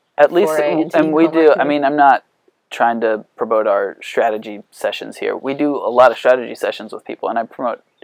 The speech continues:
Speaker 1: anyone that is getting into something new for the first time, hire someone who knows what they're doing to help you put a plan together.
Speaker 2: Mm-hmm.
Speaker 1: Like, that'll save you so much time and energy.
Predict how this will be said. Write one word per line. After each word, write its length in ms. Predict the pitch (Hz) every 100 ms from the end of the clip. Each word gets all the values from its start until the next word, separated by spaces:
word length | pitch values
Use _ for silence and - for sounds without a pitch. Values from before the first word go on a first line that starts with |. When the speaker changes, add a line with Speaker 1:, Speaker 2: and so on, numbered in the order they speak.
| _ _
Speaker 1:
anyone 840 | 160 170 156 131 120 117 117 120 _ _
that 100 | 123
is 160 | 120 -
getting 300 | - 143 147
into 180 | 139 127
something 420 | 127 120 123 117
new 160 | 120
for 140 | 117 123
the 80 | 117
first 340 | 113 117 -
time, 340 | 127 117 117 _ _ _ _ _
hire 420 | - 127 147 156
someone 320 | - 143 131
who 140 | 127
knows 200 | 131 123
what 140 | 127 -
they're 120 | 117
doing 420 | 117 117 113 113 _
to 140 | 123
help 300 | - 131 131
you 80 | 127
put 220 | - 123
a 40 | 113
plan 360 | - 113 110
together. 420 | 117 - - - _ _ _ 170
Speaker 2:
Mm-hmm. 180 | 160
Speaker 1:
Like, 240 | 147 127 -
that'll 220 | 139 117
save 260 | - 127 110
you 80 |
so 300 | 110 - 120
much 240 | 113 107 -
time 240 | 117 -
and 80 | -
energy. 480 | 50 - - -